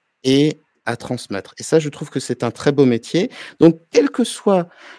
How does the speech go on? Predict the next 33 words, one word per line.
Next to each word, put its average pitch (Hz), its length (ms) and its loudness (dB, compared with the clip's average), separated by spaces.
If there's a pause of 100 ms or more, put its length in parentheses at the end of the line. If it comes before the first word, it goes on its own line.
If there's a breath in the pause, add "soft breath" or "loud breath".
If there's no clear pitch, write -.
les 143 200 -2
convictions 175 640 2
que 143 320 2
vous 127 320 -2
avez, 131 260 4
je 170 100 -6
vous 139 160 0
invite 147 340 0
à 131 60 0
découvrir 135 520 -4
la, 113 340 0
la 117 180 0
chaîne 127 400 0
d'Aude 131 220 0
qui - 100 -16
s'appelle 110 320 -6
donc 104 240 -8 (140)
Aude 143 440 4
What 127 160 2
the 123 120 -4
Fake. 123 480 0 (680 loud breath)
Euh, 127 300 2
si 196 540 0
vous 165 180 0
êtes 156 140 -2
pour 208 120 6
les 185 120 8
théories 175 440 6
alternatives, 151 600 4
c'est 143 320 -4
un 123 120 -4
bon 123 280 2
masochisme. 120 720 0